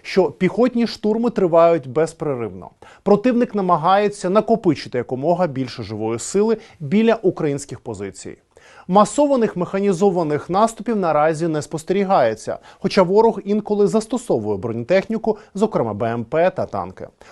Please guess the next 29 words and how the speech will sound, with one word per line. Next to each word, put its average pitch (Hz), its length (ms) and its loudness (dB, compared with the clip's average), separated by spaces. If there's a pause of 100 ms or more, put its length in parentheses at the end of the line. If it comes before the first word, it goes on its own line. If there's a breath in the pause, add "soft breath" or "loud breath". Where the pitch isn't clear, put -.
Окрім 226 320 4
того, 92 300 -2
армія 123 340 0
Р 143 80 4
Ф 180 200 2
активно 226 500 0
використовує 220 760 0
артилерію 175 720 2
та 196 140 0
авіацію, 120 680 2 (260 loud breath)
масово 175 540 4
застосовуючи 117 760 -4
гради, 185 500 4
стволову 135 460 -2
артилерію, 143 600 2
каби. 101 440 0 (180)
Анастасія 208 600 2
Блищак, 196 680 0
пресофіцерка 175 720 0
шістдесят 156 400 -6
шостої 196 540 0
окремої 160 380 -2
механізованої 139 680 -4
бригади 165 460 -4
імені 165 300 -4
князя 160 460 -6
Мстислава 123 520 -4
Хороброго, 95 600 -6
сказала, 139 440 -4